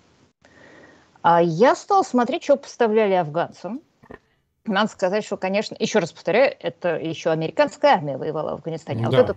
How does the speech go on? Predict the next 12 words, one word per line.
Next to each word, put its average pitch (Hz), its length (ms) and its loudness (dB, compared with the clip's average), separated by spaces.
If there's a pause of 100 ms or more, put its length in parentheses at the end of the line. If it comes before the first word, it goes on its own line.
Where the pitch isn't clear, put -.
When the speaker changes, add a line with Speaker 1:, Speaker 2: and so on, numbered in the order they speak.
Speaker 1:
то, 370 140 6
Speaker 2:
да, 453 40 6
Speaker 1:
что - 120 -2
Speaker 2:
конечно. 160 240 2
Speaker 1:
поставляя 233 560 2
именно 226 400 -4
афганская 180 540 -6
армия 440 180 -10
в - 40 -16
течение 214 360 -8
двадцати 160 480 -6
лет. - 180 -8